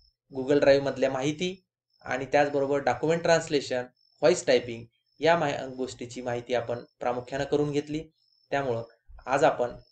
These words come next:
याच्या माध्यमातून ई कंटेंट डेव्हलपमेंटसाठी योगदान हे देऊ शकतो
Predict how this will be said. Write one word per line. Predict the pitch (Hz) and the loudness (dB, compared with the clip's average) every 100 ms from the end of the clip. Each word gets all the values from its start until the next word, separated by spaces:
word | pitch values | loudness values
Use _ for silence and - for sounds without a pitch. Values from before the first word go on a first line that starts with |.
| _ _ _ _ | _ _ _ _
याच्या | 135 127 202 | -6 2 2
माध्यमातून | 131 127 120 113 113 117 - _ _ _ _ _ _ _ _ _ _ _ _ _ _ _ _ _ _ | 2 0 -4 -6 -8 -12 -16 _ _ _ _ _ _ _ _ _ _ _ _ _ _ _ _ _ _
ई | 196 | -8
कंटेंट | 220 160 139 143 | 0 0 2 2
डेव्हलपमेंटसाठी | 135 127 120 120 117 117 110 113 - _ _ _ _ _ _ _ | 2 2 2 0 -6 -6 -8 -12 -20 _ _ _ _ _ _ _
योगदान | 135 143 143 143 147 - _ _ | 0 2 2 0 -2 -12 _ _
हे | 123 147 156 - _ - | -6 -4 -4 -12 _ 0
देऊ | 147 208 | 4 4
शकतो | 185 156 - 117 110 | 4 0 0 -6 -6